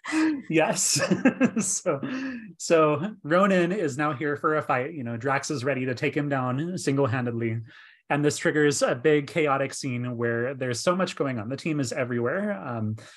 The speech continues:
Speaker 2: some of them are, you know, fighting, you know, fighting Ronan, or they're flying around trying to keep tabs on this orb. They can't lose it and not get blown up by Nebula's ships, because she's there too, and she's trying to kill Gamora. <laughs> So
Speaker 1: And Ravagers are there too, because
Speaker 2: <laughs>
Speaker 1: they
Speaker 2: The
Speaker 1: got
Speaker 2: Ravagers,
Speaker 1: wind
Speaker 2: yeah.
Speaker 1: of the message. So you've got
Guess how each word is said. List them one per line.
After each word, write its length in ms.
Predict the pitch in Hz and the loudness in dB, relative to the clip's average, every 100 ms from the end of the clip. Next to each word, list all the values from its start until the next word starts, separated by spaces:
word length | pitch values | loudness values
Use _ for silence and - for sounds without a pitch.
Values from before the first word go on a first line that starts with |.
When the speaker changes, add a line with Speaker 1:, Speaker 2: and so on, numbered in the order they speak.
| - | -14
Speaker 2:
some 220 | - 175 165 | 0 2 4
of 100 | 151 | 2
them 180 | 151 | 2
are, 320 | 156 151 127 131 | 2 2 0 0
you 120 | 143 | -2
know, 120 | 120 | -2
fighting, 520 | 113 160 170 170 170 | 0 0 0 0 -4
you 160 | 214 170 | -4 -6
know, 100 | 123 | -4
fighting 300 | 120 160 190 | 0 2 4
Ronan, 500 | 170 156 151 156 180 | 2 4 2 0 -4
or 160 | 143 127 | -4 -2
they're 160 | 123 117 | 0 0
flying 300 | 147 147 156 | 2 2 2
around 300 | 147 135 135 | 0 0 -2
trying 280 | - 160 180 | 0 0 0
to 80 | |
keep 240 | 185 180 - | -2 -4 -2
tabs 240 | 135 127 | -2 0
on 100 | 135 | 0
this 140 | 120 113 | 0 -2
orb. 300 | 156 113 143 | -4 -4 -4
They 80 | 127 | -6
can't 300 | - 151 151 | -2 -4 -2
lose 200 | 143 120 | -4 -2
it 260 | 117 117 - - - - _ _ | -4 -6 -16 -20 -20 -20 _ _
and 340 | 135 123 120 123 - | -4 0 0 -4 0
not 200 | 156 170 | 2 4
get 120 | 180 | 2
blown 220 | 156 156 | 4 2
up 100 | 151 | 2
by 100 | 147 | 0
Nebula's 400 | 143 139 139 135 | 0 0 0 0
ships, 300 | 120 123 - | 0 0 0
because 300 | - 120 131 | -8 -6 -6
she's 220 | 110 143 113 | -2 -2 0
there 140 | 135 | -2
too, 200 | 120 139 156 | 0 -4 -4
and 100 | - | -6
she's 200 | 131 117 | -4 -2
trying 220 | 131 120 | 0 -2
to 40 | 120 | -2
kill 220 | - 113 | -2 -2
Gamora. 400 | 117 135 110 185 | 0 -2 -4 -6
<laughs> 260 | 185 175 | -6 -6
So 120 | 151 226 | -4 -2
Speaker 1:
And 160 | - | -2
Ravagers 440 | 175 - 269 208 185 | 0 2 0 -2 -4
are 40 | |
there 180 | 196 190 | -4 -4
too, 260 | - 285 220 | -4 -8 -6
because 460 | 175 185 175 165 | -6 -4 -6 -6
Speaker 2:
<laughs> 40 | - | -4
Speaker 1:
they 240 | 190 196 | -2 -2
Speaker 2:
The 60 | 156 | 0
Speaker 1:
got 160 | 208 233 | 2 4
Speaker 2:
Ravagers, 200 | 185 190 | 4 2
Speaker 1:
wind 160 | 202 190 | -2 -2
Speaker 2:
yeah. 60 | |
Speaker 1:
of 60 | 175 | -4
the 60 | |
message. 440 | 185 180 - 180 160 | -2 -2 -2 -6 -6
So 80 | 196 | -4
you've 200 | 196 202 | -4 0
got 320 | 220 190 - | 4 4 0